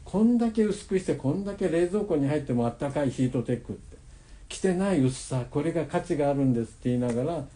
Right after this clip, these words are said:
次の年には、「さらに暖かくなりました。増量しました。」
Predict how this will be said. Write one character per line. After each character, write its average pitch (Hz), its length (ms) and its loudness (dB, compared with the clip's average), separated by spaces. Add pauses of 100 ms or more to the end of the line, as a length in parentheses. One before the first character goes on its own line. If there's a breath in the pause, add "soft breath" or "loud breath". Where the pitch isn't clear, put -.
(200 soft breath)
次 139 220 -2
の 131 140 2
年 107 280 -8
に 107 140 -6
は、 175 220 -4 (680 soft breath)
「さ 208 200 2
ら 208 120 6
に 175 380 2 (140)
暖 160 220 2
か 156 260 2
く 135 100 0
な 120 140 4
り 117 120 0
ま 104 140 -4
し - 60 -8
た。 - 140 -8 (100)
増 139 200 4
量 127 180 4
し 117 120 -2
ま 107 160 -2
し - 60 -10
た。」 - 120 -14